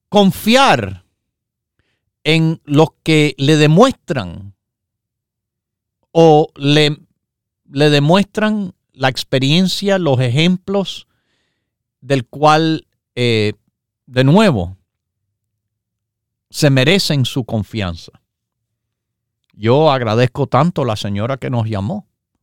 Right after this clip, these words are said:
confiando en mis opiniones de algo, pero que es últimamente algo que va, eh, ir en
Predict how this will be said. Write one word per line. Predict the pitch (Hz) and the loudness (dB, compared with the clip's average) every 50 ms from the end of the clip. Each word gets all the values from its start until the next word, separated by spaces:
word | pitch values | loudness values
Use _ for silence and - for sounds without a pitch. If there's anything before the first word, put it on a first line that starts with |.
| _ - | _ 0
confiando | 202 208 202 190 170 - - - - 202 208 220 240 233 220 202 165 131 104 87 87 _ _ _ _ _ _ _ _ _ _ _ _ _ _ _ _ _ _ _ _ _ _ _ _ _ _ - | 2 4 4 4 0 -2 -4 -4 -2 0 2 2 2 2 0 0 -2 -2 -4 -6 -8 _ _ _ _ _ _ _ _ _ _ _ _ _ _ _ _ _ _ _ _ _ _ _ _ _ _ -4
en | 131 135 139 131 131 120 120 139 151 170 | -2 0 0 0 0 0 0 2 2 4
mis | 208 254 277 262 - - - - _ - | 2 2 0 -2 -6 -8 -12 -12 _ -4
opiniones | 143 131 - - 127 120 113 117 117 113 107 107 107 110 - - | -4 -4 -2 -2 -2 -2 0 0 0 0 -2 -2 -4 -6 -6 -4
de | 113 107 104 | -2 -2 0
algo, | 98 92 90 78 76 80 82 117 156 _ _ _ _ _ _ _ _ _ _ _ _ _ _ _ _ _ _ _ _ _ _ _ | 0 0 -2 -4 -8 -10 -10 -12 -12 _ _ _ _ _ _ _ _ _ _ _ _ _ _ _ _ _ _ _ _ _ _ _
pero | - 143 135 135 127 127 123 | 0 2 2 4 2 2 0
que | - - 123 120 117 113 117 | -2 -2 0 0 2 2 2
es | 131 - - - - - | 0 0 -2 -6 -8 -6
últimamente | 143 120 107 107 - 120 131 160 185 165 151 143 139 135 - - 185 214 | -4 -4 -4 -4 -6 -6 -6 -4 -4 -4 -4 -4 -4 -6 -6 -6 -6 -4
algo | 220 208 175 185 202 185 190 196 185 | -4 -4 -4 -4 -4 -4 -6 -6 -6
que | - - 160 147 139 135 139 135 131 - - | -8 -6 -4 -4 -4 -4 -4 -6 -8 -10 -12
va, | 127 117 117 117 113 110 113 120 143 160 151 - _ _ | -10 -6 -2 -2 0 0 0 -2 -4 -6 -10 -14 _ _
eh, | - 104 101 95 90 87 82 82 - - - - - - _ _ _ _ _ _ _ _ _ _ _ _ _ | -10 -8 -6 -6 -6 -6 -8 -10 -14 -16 -18 -18 -20 -20 _ _ _ _ _ _ _ _ _ _ _ _ _
ir | _ 113 117 123 131 135 156 - _ | _ -6 -4 -4 -2 -2 -4 -6 _
en | - 117 110 107 104 98 92 90 87 85 85 85 - - - 110 113 | -4 -2 -2 -2 -2 -2 -2 -4 -4 -6 -8 -10 -12 -16 -20 -20 _